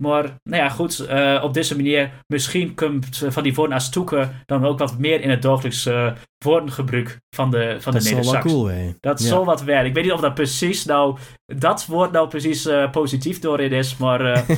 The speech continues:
Speaker 2: <laughs>
Speaker 1: goed, dat, dat zult u wel zien.
Speaker 2: Ja, en nu? Smaakt naar meer? Of ga je nu gewoon weer naar de, naar de R U, hè? En
Speaker 1: Nee,
Speaker 2: ga je
Speaker 1: ik
Speaker 2: daar gewoon weer uw dagelijkse, dagelijkse les geven?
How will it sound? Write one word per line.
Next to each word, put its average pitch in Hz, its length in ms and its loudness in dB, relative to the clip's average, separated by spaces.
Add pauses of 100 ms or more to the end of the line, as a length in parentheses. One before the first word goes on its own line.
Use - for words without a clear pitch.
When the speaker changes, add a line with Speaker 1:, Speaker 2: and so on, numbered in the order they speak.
Speaker 2:
<laughs> 151 200 -4
Speaker 1:
goed, 147 200 -2
dat, 147 140 0
dat 156 140 0
zult 139 160 -2
u 123 80 0
wel 117 160 -2
zien. 117 280 -6 (1300)
Speaker 2:
Ja, 143 480 2
en 156 180 0
nu? 185 260 2 (1040)
Smaakt 143 300 0
naar 156 120 2
meer? 170 320 4 (260)
Of 135 240 -4
ga 127 200 0
je 123 60 4
nu 127 140 2
gewoon 123 280 2
weer 123 140 2
naar 117 180 2
de, 110 380 2 (400)
naar 120 120 0
de 117 200 -2
R 123 80 2
U, 123 240 4
hè? 110 80 2
En 123 140 -2 (440)
Speaker 1:
Nee, 113 180 2
Speaker 2:
ga 113 100 4
je 110 60 4
Speaker 1:
ik 110 60 2
Speaker 2:
daar 110 120 0
gewoon 113 180 -2
weer 110 140 0
uw 113 140 0
dagelijkse, 104 720 0 (560)
dagelijkse 110 480 0
les 110 200 0
geven? 98 320 0